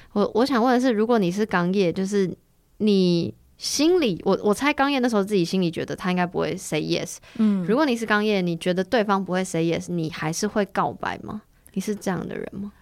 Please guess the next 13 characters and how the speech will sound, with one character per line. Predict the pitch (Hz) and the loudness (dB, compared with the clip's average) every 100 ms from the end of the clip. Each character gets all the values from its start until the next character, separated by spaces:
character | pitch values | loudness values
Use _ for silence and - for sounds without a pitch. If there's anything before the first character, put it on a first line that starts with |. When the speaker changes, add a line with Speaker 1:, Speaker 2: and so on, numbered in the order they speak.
| _ - | _ -10
Speaker 2:
我 | 226 | -8
觉 | 233 | -4
得 | 349 | -2
这 | 370 359 | -2 -2
个 | 277 240 220 202 180 202 | 0 -2 0 -2 -4 -6
好 | - | -6
像 | 196 320 | -6 -2
很 | 208 | -2
看 | 185 226 | 0 0
情 | 214 185 165 | -2 -4 -6
境， | 165 208 - 208 _ - | -6 -6 -6 -10 _ -6
然 | 190 | -4
后 | 214 262 240 | 0 2 2